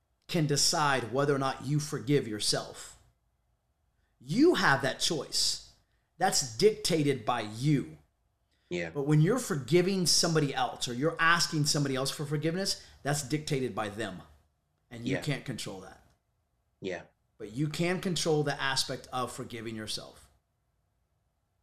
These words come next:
Speaker 2: I like that. I do love that.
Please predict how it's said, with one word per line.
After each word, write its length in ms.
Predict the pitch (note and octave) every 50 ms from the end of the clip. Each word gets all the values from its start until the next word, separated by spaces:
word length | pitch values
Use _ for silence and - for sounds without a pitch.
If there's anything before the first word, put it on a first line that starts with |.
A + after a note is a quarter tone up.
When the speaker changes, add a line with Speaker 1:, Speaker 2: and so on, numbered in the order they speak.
| _ _ _ _ _ _ _ _ _ _ _ _ _ _ _ _ _ _ _ _ _ - -
Speaker 2:
I 60 | F#2
like 300 | F#2+ F#2+ F2+ E2 - -
that. 200 | E2+ E2 E2 E2 - _ _ _ _ _ _ _ _ _ _ _ _ _ _ _ _ _ _ _ _ _ _ _ _ _ _ _ _ _ _ -
I 60 | F#2+
do 200 | F#2 - G2 F#2
love 280 | F2 E2+ E2+ D#2+ D#2+ -
that. 280 | - D#2 D2+ - -